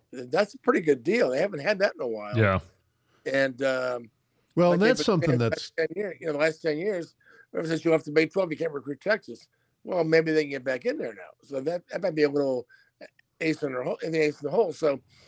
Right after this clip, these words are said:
Speaker 1: um, you know, I think these guys are gonna be able to recruit. I think they're gonna be able to relate, relate to players. I've already seen Casey Thompson's quote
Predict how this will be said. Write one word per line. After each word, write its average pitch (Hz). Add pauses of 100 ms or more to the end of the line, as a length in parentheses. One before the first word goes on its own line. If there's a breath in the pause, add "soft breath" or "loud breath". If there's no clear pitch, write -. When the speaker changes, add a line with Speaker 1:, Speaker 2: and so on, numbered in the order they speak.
(260 soft breath)
Speaker 1:
um, 151 (1000)
you 165
know, 165
I 160
think 175
these 160
guys 147
are 135
gonna 131
be 135
able 127
to 117
recruit. 156 (540)
I 120
think 135
they're 135
gonna 135
be 131
able 131
to 123
relate, 131
relate 131
to -
players. 165 (420 soft breath)
I've 120
already 147
seen 143
Casey 147
Thompson's 147
quote 151